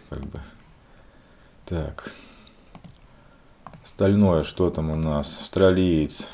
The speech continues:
Ну, видите, как-то он и не особо подрастает, и вверх тройка прошла. Короче, тут вниз пока что. А новозеландец. Э, тут тоже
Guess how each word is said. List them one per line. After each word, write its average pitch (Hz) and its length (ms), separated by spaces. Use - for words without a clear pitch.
Ну, 90 160
видите, 101 360
как-то 90 380
он 85 160
и 85 40
не 87 120
особо 82 280
подрастает, 85 720
и 85 40
вверх 78 240
тройка 95 280
прошла. 85 460
Короче, 82 520
тут 90 300
вниз 76 220
пока - 260
что. - 240
А 87 80
новозеландец. 87 920
Э, 73 500
тут - 160
тоже 95 260